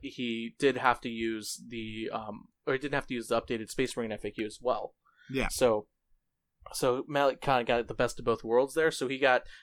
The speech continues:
Speaker 1: the full strength Caladius grav tanks with the unnerfed
Speaker 2: Yeah.
Speaker 1: Cronus.
Speaker 2: Just like a, just the perfect timing to win a
Speaker 1: Right.
Speaker 2: hundred and ten person major.
Speaker 1: Yeah, just boom, he's got it, and then he's,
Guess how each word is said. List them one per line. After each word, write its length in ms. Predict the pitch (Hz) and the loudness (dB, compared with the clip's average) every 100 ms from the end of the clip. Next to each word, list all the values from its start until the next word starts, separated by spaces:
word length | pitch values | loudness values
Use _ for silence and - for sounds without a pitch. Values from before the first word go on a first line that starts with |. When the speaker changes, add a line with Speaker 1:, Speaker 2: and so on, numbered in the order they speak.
| _ | _
Speaker 1:
the 200 | 127 117 113 - | -4 -4 -4 -2
full 360 | 160 151 143 | -2 0 -2
strength 640 | - - 143 127 120 - - _ _ | -4 -4 0 0 -2 -14 -16 _ _
Caladius 460 | - 131 131 120 113 | -4 0 2 2 -2
grav 280 | - 113 107 | 2 2 2
tanks 400 | 123 113 - - - - - | -4 -4 -6 -14 -16 -20 2
with 280 | 135 131 | 4 4
the 280 | 127 123 120 - | 2 -4 -2 2
unnerfed 800 | 139 143 135 127 123 - - - - - - | 0 0 0 4 4 0 -14 -14 -14 -12 -6
Speaker 2:
Yeah. 100 | - | 2
Speaker 1:
Cronus. 720 | 135 131 113 113 - - - _ - - | 4 4 0 -2 -4 -6 -8 _ -18 -2
Speaker 2:
Just 200 | 165 - | 0 4
like 180 | 151 135 | 4 4
a, 320 | 120 98 98 | 0 -2 -4
just 160 | 98 170 | -6 -4
the 80 | 127 | -4
perfect 360 | - 170 165 | -4 -2 -2
timing 360 | - 120 107 101 | -2 -2 -2 -8
to 60 | 107 | -8
win 140 | 110 | -6
a 20 | 101 | -4
Speaker 1:
Right. 60 | 117 | 0
Speaker 2:
hundred 160 | 113 | 0
and 80 | 107 | 0
ten 180 | 110 107 | -6 -10
person 260 | 110 107 104 | -8 -10 -10
major. 340 | 98 90 85 _ _ - | -10 -12 -16 _ _ -8
Speaker 1:
Yeah, 200 | 127 131 | 0 2
just 340 | 151 - - - - | 2 -2 -6 -12 -8
boom, 300 | - 147 147 143 | 2 4 2 -4
he's 180 | 135 | -6
got 220 | 127 127 131 | 4 6 6
it, 100 | 123 | 4
and 80 | 131 | 0
then 140 | 120 | -4
he's, 200 | 123 127 | -6 -12